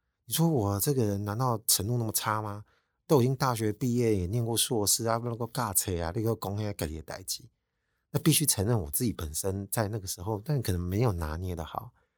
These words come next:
但你有些时候，你又突然有一种很莫名的默契，想说，讲自己的代志，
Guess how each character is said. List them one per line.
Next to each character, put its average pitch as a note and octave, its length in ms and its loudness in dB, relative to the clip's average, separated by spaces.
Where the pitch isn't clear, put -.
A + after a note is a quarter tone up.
但 D#3+ 120 6
你 G2 160 4
有 F#2+ 240 -16
些 D#3+ 160 6
时 - 160 4
候， C3 160 4
你 F2 120 0
又 B2 180 0
突 C#3 240 -2
然 A#2 100 0
有 F#2+ 100 -2
一 A2+ 40 -2
种 G2 100 0
很 E2+ 100 -4
莫 G2 360 4
名 F2 100 -4
的 F#2 60 -6
默 G#2 280 -2
契， F#2+ 220 2
想 D#2+ 140 -8
说， G2+ 180 -8
讲 G3 180 4
自 - 120 2
己 F#2 160 -4
的 F2+ 40 -2
代 F2 240 -4
志， - 180 -2